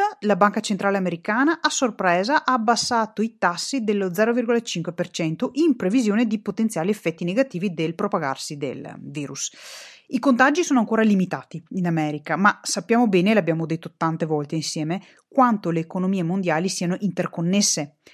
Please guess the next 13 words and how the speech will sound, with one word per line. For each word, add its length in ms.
Perciò 460
le 100
difficoltà 500
in 120
Europa 480
e 60
in 100
Asia 460
hanno 400
inevitabili 1200
ripercussioni 720
sull'economia 520
statunitense. 840